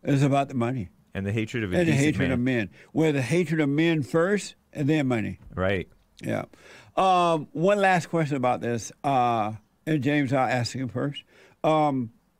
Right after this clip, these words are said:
Speaker 1: of the hake report dot com, Monday through Friday, six A M to nine A M?
Speaker 2: No, nine to, nine
Speaker 1: I
Speaker 2: to
Speaker 1: mean,
Speaker 2: eleven.
Speaker 1: nine A M, nine to eleven A M Pacific time. Um, Bill Cosby said that he's gonna be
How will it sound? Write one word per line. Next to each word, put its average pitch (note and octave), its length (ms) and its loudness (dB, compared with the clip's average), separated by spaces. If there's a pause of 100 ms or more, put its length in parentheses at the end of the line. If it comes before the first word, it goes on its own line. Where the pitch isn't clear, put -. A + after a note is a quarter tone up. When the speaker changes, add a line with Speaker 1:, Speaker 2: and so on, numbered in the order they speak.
(420)
Speaker 1:
of C3+ 140 -2
the A#2+ 100 0
hake B2+ 320 -4
report B2 460 -4
dot A2 220 -2
com, B2+ 240 -8 (840)
Monday A#2+ 300 -2
through B2 220 -4
Friday, C#3 400 -2
six B2 280 -8
A A#2 80 -4
M A#2+ 120 -4
to A#2+ 100 -4
nine B2 220 -2
A C3+ 160 -4
M? C#3+ 160 -8
Speaker 2:
No, F#2+ 200 -4
nine G2 280 -4
to, F#2 100 -8 (300)
nine A2 140 0
Speaker 1:
I - 20 0
Speaker 2:
to E3 100 0
Speaker 1:
mean, E3 80 2
Speaker 2:
eleven. F3+ 220 2
Speaker 1:
nine F3+ 100 2
A E3+ 200 2
M, D#3+ 180 -2 (360)
nine G#3+ 360 0
to E3 120 0
eleven E3 320 0
A D3+ 140 0
M D#3 220 -2
Pacific B2+ 420 -4
time. C3 240 -10 (400)
Um, D#3+ 480 0 (1400)
Bill E3+ 220 4
Cosby D#3+ 500 2
said C#3+ 540 0
that B2 320 2
he's C3 260 -2
gonna C3 300 0
be A#2 480 -2